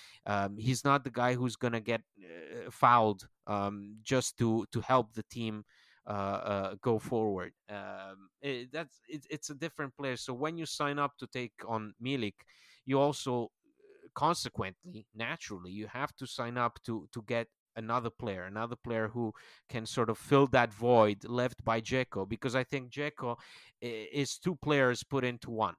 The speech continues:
There is the Dzeko who loves to score goals, the one we saw in two thousand sixteen, two thousand seventeen under Spalletti, and then there is the Dzeko, uh, who, uh, contributes to the team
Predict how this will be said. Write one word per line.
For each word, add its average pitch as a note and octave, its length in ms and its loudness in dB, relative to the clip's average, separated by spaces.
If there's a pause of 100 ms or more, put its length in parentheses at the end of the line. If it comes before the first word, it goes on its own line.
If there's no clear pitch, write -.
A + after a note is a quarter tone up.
(120)
There A#2 120 0
is A2+ 180 -6
the G#2+ 260 -2
Dzeko D3 560 -4
who A2 360 -2 (120)
loves C3 460 0
to A#2 120 -4
score A#2 320 2
goals, A#2+ 420 0
the - 100 -8
one A2 260 2
we A2+ 100 -4
saw A2+ 460 -2
in G#2 260 -10 (260)
two C#3+ 120 -6
thousand B2+ 380 6
sixteen, B2+ 440 0
two B2 120 2
thousand A#2 340 6
seventeen A#2+ 480 2
under C#3 200 2
Spalletti, C3 460 2
and C#3+ 100 -6
then D#3 140 -4
there D#3 140 -6
is B2+ 100 -10
the B2+ 120 -8
Dzeko, D3 480 -4 (420)
uh, A2 440 2
who, C#3 540 -2
uh, A#2 420 0
contributes D3 680 -4
to B2+ 120 -6
the B2 200 -2
team A#2+ 360 -4